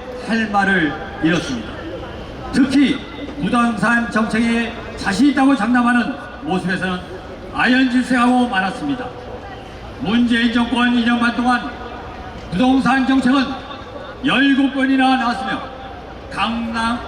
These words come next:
강남 고가 아파트는 십오이 많이 되는 말입니까? 평당 일억 원 시대를 열었습니다. 말입니까? 말이 얘기입니까? 그런데, 그런데 말입니까?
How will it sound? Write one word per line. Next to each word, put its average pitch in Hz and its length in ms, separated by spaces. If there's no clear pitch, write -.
강남 220 540
고가 208 520
아파트는 214 480
십오이 277 720
많이 202 180
되는 214 200
말입니까? 180 420
평당 277 600
일억 208 240
원 208 160
시대를 208 880
열었습니다. 175 540
말입니까? 277 1200
말이 269 280
얘기입니까? 277 1080
그런데, 277 420
그런데 277 260
말입니까? 254 680